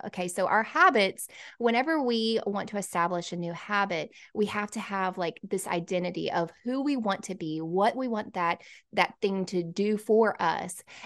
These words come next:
And so it, it creates this longing and desire in us of what the end goal is, what we're going, the re-, the reward that we're gonna get from completing that habit on a daily basis. So I have this one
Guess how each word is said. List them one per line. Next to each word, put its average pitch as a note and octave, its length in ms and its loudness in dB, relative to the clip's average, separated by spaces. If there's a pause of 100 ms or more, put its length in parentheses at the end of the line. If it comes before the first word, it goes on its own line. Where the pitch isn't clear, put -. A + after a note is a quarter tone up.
(100)
And G#3+ 140 4
so G#3+ 160 4
it, G#3 240 6
it G#3 160 0
creates A#3+ 360 0
this A3 180 2
longing F#3 680 2
and D#3+ 100 -6
desire E3+ 580 -2
in F#3 220 -4
us E3 380 -2 (320)
of F#3+ 140 6
what G3 260 4
the F3+ 120 -4
end F3 280 -2
goal E3+ 400 6
is, A#3+ 420 4
what G3 160 2
we're G3+ 120 0
going, G3 280 -4
the F#3 120 0
re-, F#3 180 0 (240)
the F#3+ 80 2
reward B3+ 580 4
that - 140 -6
we're G#3+ 80 -2
gonna F#3 240 -2
get C4 480 4 (160)
from C4 280 0
completing G3+ 500 -2
that F3+ 180 -2
habit E3+ 340 -2
on E3 140 -6
a D#3+ 80 -8
daily E3 240 -6
basis. F#3+ 360 -2
So F3 120 0
I F3+ 100 2
have G3+ 340 2
this F#3+ 160 -2
one G#3 540 2